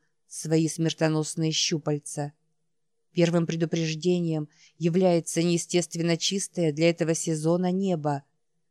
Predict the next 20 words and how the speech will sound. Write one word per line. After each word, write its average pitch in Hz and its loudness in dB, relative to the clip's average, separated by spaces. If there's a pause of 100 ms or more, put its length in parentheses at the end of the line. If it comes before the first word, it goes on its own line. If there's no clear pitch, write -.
Ближе 170 4
к 170 -8
вечеру 170 4
налетает 156 4
бриз, 165 0 (360)
усиливается 165 0
волнение. 151 0 (600)
Волны 151 2
с - -10
рёвом 160 4
набегают 151 2
на 151 0
высокие 156 -2
прибрежные 156 0
скалы 165 0 (360)
и 180 2
расплёскиваются, 170 0
вскипая 165 0
белой 165 2
пеной. 156 -2